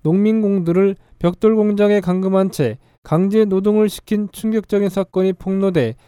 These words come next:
백이십 명이 구속되기도 했습니다.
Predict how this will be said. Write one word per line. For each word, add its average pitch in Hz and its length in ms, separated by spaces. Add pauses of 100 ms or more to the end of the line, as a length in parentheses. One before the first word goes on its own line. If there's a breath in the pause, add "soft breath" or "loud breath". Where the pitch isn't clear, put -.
(160 soft breath)
백이십 196 460
명이 196 380
구속되기도 185 920
했습니다. 170 640